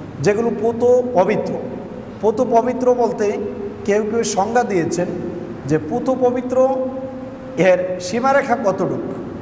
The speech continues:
হারাম আর হালালের ক্ষেত্রে সীমারেখাটা কতটুকু। এক, মা কানা মিনাল খাবাইস আল মুহাররিমা ফাকালিলুহু ওয়া কাসিরুহু সাওয়াউন ফিল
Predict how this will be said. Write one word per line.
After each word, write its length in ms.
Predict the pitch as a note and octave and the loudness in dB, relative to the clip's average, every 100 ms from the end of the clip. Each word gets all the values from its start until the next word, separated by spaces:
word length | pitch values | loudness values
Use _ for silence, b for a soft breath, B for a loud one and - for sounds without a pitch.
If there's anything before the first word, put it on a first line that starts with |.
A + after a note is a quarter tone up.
| - - - - - - | -12 -14 -14 -14 -14 0
হারাম 280 | E3 F#3+ A3+ | 4 4 4
আর 80 | A#3 | 4
হালালের 400 | F3 G3+ A3+ A3+ | 4 6 4 4
ক্ষেত্রে 420 | A3 E3+ - A3 - - - - - - - - | 0 -2 0 0 0 -6 -8 -10 -12 -12 -12 -12
সীমারেখাটা 600 | - B3+ C#4 C#4+ C#4+ C4+ | -4 0 4 4 4 4
কতটুকু। 440 | - F#3+ C#3 - - - - - - - - - - - - - - - | 2 0 0 -4 -6 -8 -10 -12 -12 -14 -14 -16 -16 -16 -14 -14 -2 4
এক, 500 | A3+ G#3+ - - - - - - - - - - | 4 4 0 -6 -10 -10 -12 -12 -14 -14 -16 -2
মা 180 | E3 G3 | 0 0
কানা 340 | - C4 C4+ | 2 2 2
মিনাল 220 | B3+ B3 | 0 0
খাবাইস 580 | A#3 G#3 G#3+ B3 A#3+ - - | 0 2 4 4 2 0 0
আল 160 | F#3+ | 0
মুহাররিমা 800 | G3+ B3 G#3 G#3 G3+ G3+ A3+ F#3 - G3+ - - - - - | 0 -2 0 0 2 0 2 2 0 -6 -10 -10 -12 -12 -2
ফাকালিলুহু 600 | - F#3 A3 B3+ C#4 C#4 B3+ | 0 2 2 2 0 2 4
ওয়া 120 | C4+ | 4
কাসিরুহু 480 | B3 A3+ C4 C4 B3+ | 4 0 0 -2 0
সাওয়াউন 480 | G#3+ G#3+ - A3+ G3 | 2 4 2 0 -4
ফিল 120 | F#3+ | -4